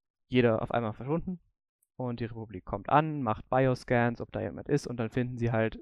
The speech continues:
äh, diese Saigerianer, die Sklavenhändler sind, bekannte Sklavenhändler,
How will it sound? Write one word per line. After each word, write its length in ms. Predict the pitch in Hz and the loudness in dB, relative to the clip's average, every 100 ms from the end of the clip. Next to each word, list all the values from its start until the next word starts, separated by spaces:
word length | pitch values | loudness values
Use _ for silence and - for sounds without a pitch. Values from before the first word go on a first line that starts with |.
| - | -8
äh, 100 | 123 | -6
diese 300 | 113 107 90 | -4 -4 -2
Saigerianer, 800 | - 110 110 98 113 160 170 - - - - - - _ - | 2 2 2 2 4 4 4 0 -10 -16 -16 -20 -20 _ -8
die 100 | 110 | -6
Sklavenhändler 640 | - - 151 156 156 147 139 | -2 6 6 6 2 4 2
sind, 220 | 139 143 | 2 0
bekannte 360 | - 113 135 | 0 2 2
Sklavenhändler, 840 | 143 - 127 131 131 127 120 123 | 0 4 4 4 0 -2 0 -2